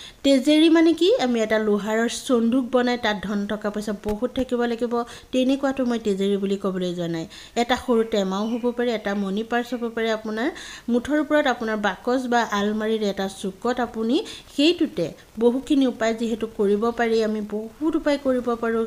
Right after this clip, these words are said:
সেইটোকে আমি তেজেৰি হিচাপে লৈ। গতিকে আপুনি সেই ঠাইত য'ত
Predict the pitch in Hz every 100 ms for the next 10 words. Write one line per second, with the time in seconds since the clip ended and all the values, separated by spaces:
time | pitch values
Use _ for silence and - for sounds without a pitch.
0 | 226 226 226 220 220 220 214 202 196 214
1 | 208 196 180 175 170 175 - - - -
2 | 226 262 285 320 302 294 440 - - 330
3 | 370 - 196 170 - - 190 247